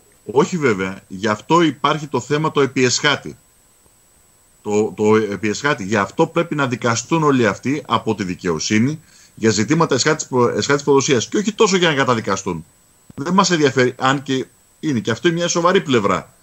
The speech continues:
έτσι, για, η απόδοση δικαιοσύνης. Αλλά με αυτή την πράξη, στην πραγματικότητα, ό,τι έχουν υπογράψει,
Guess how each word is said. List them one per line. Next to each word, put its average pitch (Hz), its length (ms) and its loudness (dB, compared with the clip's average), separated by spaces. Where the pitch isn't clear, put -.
έτσι, 110 460 -6
για, 107 320 0
η 110 140 2
απόδοση 107 400 0
δικαιοσύνης. 135 640 -2
Αλλά 131 200 0
με 123 100 2
αυτή 160 160 0
την 170 140 -2
πράξη, 139 520 -2
στην 131 200 -10
πραγματικότητα, 120 880 -2
ό,τι 196 360 2
έχουν 175 260 0
υπογράψει, 139 600 -2